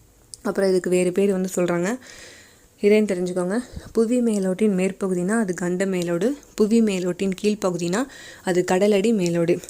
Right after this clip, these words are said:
So இதை கண்ட மேற்பகுதி அப்படின்னு சொல்லிக்கிறாங்க. ஓகே, முடிஞ்சு இது. பாருங்க. ஓகே, so இதான், இதாங்க நம்மளுடைய பூமி.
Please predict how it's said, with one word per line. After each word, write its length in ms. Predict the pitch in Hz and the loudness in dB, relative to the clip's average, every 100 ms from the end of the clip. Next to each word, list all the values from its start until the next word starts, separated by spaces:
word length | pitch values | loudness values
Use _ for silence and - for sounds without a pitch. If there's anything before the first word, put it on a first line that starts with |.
| - | -20
So 200 | - 185 | -4 -2
இதை 140 | 180 175 | 0 -2
கண்ட 280 | 180 190 | -2 -2
மேற்பகுதி 500 | 196 180 180 180 175 | -2 -4 -4 -4 -2
அப்படின்னு 260 | 175 175 208 196 | -2 -2 -4 -2
சொல்லிக்கிறாங்க. 420 | 175 175 170 170 | -4 -4 -6 -6
ஓகே, 180 | 175 - | -8 -10
முடிஞ்சு 440 | 185 180 185 - | -8 -6 -6 -6
இது. 220 | 175 220 247 - - - 185 | -6 -6 -8 -18 -20 -12 -6
பாருங்க. 340 | 175 180 233 - - - - - - | -4 -2 -4 -8 -20 -20 -20 -16 -10
ஓகே, 120 | 190 - | -8 -6
so 200 | - 185 | -2 0
இதான், 320 | 185 208 202 | 0 -2 -4
இதாங்க 400 | 190 190 220 220 | -2 -2 -2 -4
நம்மளுடைய 380 | 180 175 170 165 | -4 -2 -4 -2
பூமி. 280 | 190 185 | -2 -4